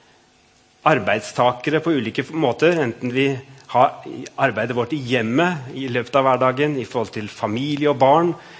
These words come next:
eller om vi har arbeidslivet bak oss, først og fremst fordi vi er pensjonister og nå jobber på en annen måte, eller om vi går på skole, er i utdanning. Så gir dette, denne skapelsesberetningen oss et veldig flott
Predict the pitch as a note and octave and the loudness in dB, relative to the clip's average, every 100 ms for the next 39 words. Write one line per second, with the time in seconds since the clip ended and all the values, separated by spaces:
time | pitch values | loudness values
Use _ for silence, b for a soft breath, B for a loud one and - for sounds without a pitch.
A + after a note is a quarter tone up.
0 | B B B B _ _ B2 B2 B2+ B2 | B B B B _ _ -4 0 0 4
1 | B2+ D3+ C#3+ G2+ G#2+ - A2 B2 A#2 A#2+ | 4 6 2 2 -4 -4 -6 -4 2 4
2 | B2+ - F3 E3+ - - - C#3+ - D3 | 4 0 -2 -2 -2 -6 -4 -4 -2 -4
3 | D#3 - C#3 B2+ B2+ C3 C#3+ C3 B2+ - | -4 -2 -2 0 0 0 0 -2 -2 -8
4 | D#3+ C#3 B2+ C3+ A2+ G2 B2 C3+ A#2+ A2+ | -4 -2 -2 -2 -2 -4 -6 -2 -4 -2
5 | A2+ A2 D#3 D#3+ B B B B B A#2+ | -4 -2 -4 -6 B B B B B -6
6 | B2 B2 A#2+ C3 - D3+ A2+ G2 A2+ A#2 | -4 -2 -4 -4 -4 -4 -4 -4 -4 -4
7 | G2+ - G#2+ A2+ G#2 - _ _ _ _ | -8 -6 -6 -6 -12 -20 _ _ _ _
8 | _ b b b b b b b - C#3 | _ b b b b b b b -8 -6
9 | C3 C3 D3+ F3 D3 - C#3+ D3 - - | -4 -2 2 4 4 4 4 4 -4 -20
10 | _ _ _ _ _ _ _ _ _ _ | _ _ _ _ _ _ _ _ _ _
11 | _ _ _ _ _ _ C#3+ C3 B2+ D#3+ | _ _ _ _ _ _ 0 0 2 4
12 | A2 G#2 - G#2 A2 - B2 C3 C#3 - | 4 0 -10 -6 -6 -4 -4 0 0 0
13 | C3+ - - - _ _ _ _ _ - | -2 -4 -8 -12 _ _ _ _ _ -12
14 | B2 D3 C#3 A#2+ - D3+ D3 | -8 -2 0 0 -2 -4 -4